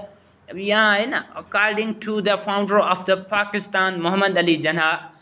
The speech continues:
उसने यही कहा है, उसने कहा है कि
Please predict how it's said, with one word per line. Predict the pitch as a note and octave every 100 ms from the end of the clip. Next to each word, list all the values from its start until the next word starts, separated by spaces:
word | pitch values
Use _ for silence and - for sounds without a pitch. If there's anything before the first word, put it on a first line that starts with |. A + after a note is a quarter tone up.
| _ _ _
उसने | G#3 G#3+ A3 A3
यही | F#3+ G#3 B3+
कहा | C4+ F#3+ F3+ F3+
है, | E3 E3 F3+ - - _ _ _
उसने | E3 F#3 G#3
कहा | G3+ F#3+ G#3 G#3
है | G#3+
कि | G#3 F#3+ F#3 E3+ -